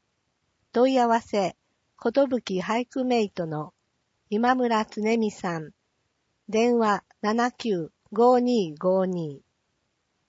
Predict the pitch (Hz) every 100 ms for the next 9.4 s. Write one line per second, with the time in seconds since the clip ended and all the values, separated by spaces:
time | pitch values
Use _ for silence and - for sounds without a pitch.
0 | _ _ _ _ _ _ _ _ _ _
1 | _ _ _ _ 220 262 285 - 190 170
2 | 165 202 - - 247 240 - 220 226 226
3 | 196 - 151 143 156 _ _ _ _ _
4 | - 208 220 220 202 190 180 - _ _
5 | _ _ 240 262 214 - 202 254 262 262
6 | 247 254 247 - 190 185 170 165 160 170
7 | - 233 208 185 175 170 170 - 156 180
8 | 196 240 - 214 180 170 165 175 175 165
9 | 160 156 - -